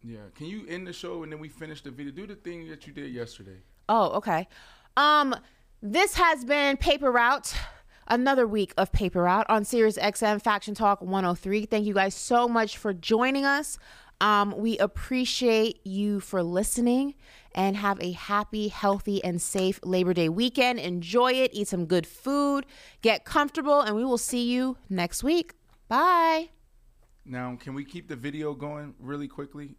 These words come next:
Speaker 1: Just take three, four minutes, five minutes to talk about this. What did Ben Simmons say?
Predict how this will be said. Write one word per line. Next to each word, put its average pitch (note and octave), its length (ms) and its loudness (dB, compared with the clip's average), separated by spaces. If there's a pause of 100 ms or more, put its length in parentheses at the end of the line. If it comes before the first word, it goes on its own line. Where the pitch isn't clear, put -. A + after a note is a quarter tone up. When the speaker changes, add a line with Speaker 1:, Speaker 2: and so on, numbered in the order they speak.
Speaker 1:
Just C3+ 200 -16 (160)
take - 340 -14
three, C#3 240 -10
four C#3 280 -14
minutes, C3+ 300 -16
five C3 240 -14
minutes C3 260 -16
to A#2+ 60 -20
talk B2 260 -14
about B2+ 220 -16
this. B2+ 120 -20
What F#3 140 -14
did - 140 -14
Ben D#3 160 -12
Simmons B2+ 360 -14
say? F#2+ 160 -18